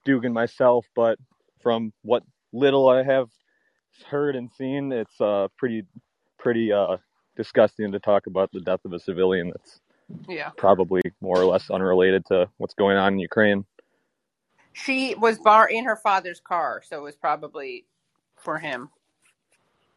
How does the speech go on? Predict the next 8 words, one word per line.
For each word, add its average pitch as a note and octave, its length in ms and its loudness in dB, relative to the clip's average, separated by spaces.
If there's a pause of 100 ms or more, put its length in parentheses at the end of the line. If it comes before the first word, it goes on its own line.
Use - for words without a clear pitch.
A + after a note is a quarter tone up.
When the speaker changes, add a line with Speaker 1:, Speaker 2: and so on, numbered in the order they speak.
(1600)
Speaker 1:
Wow. G2 200 0
Speaker 2:
Is G2 60 0
what, D3+ 120 -8 (300)
yeah. C#3 140 -10 (1500)
Intended E3+ 460 -6
for D3 100 -10
him, C3+ 200 -8
yeah. C3 140 -6